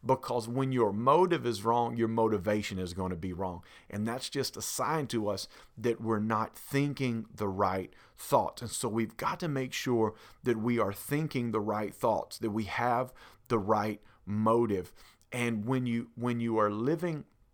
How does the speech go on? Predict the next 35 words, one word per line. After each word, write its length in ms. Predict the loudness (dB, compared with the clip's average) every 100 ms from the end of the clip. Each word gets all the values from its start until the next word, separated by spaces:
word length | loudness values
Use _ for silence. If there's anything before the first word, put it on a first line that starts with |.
| _ _ _ -18 -16 -4
with 400 | 2 2 0 -10 -20 -20 -6
the 160 | -2
right 360 | 2 2 0 -2
motives, 680 | 4 8 8 6 0 -2 -8 -14 _ _
that's 280 | -6 -4 -2
when 180 | -2 -2
it 80 | -2
really 360 | 0 0 0
keeps 340 | -4 -4 -4 0
you 120 | 2
away 500 | 2 4 2 2 -2 -14 _
from 420 | -8 0 2 2 -2
the 120 | -4
third 320 | 4 4 4
wrong 340 | 2 -2 -2
that 100 | -4
we 120 | -6 -6
talked 360 | -2 -2 -2
about. 280 | -6 -6 -8
And 160 | -8 -6
see, 160 | -6
this, 280 | -4 -4 -4 -10 -20 -10
this 260 | -4 -2 -2
is 120 | -2
where 280 | 4 6 6
it, 200 | 2 -4 -6 -6
it 140 | -6
really 380 | -2 0 2 0
gets 300 | 0 -2 -4
connected 520 | -6 -4 -6 -6 -6
here, 180 | -4 -4
because 320 | -4 -4 -4
we 80 | -4
talked 260 | -4 -4
about, 280 | 0 0 0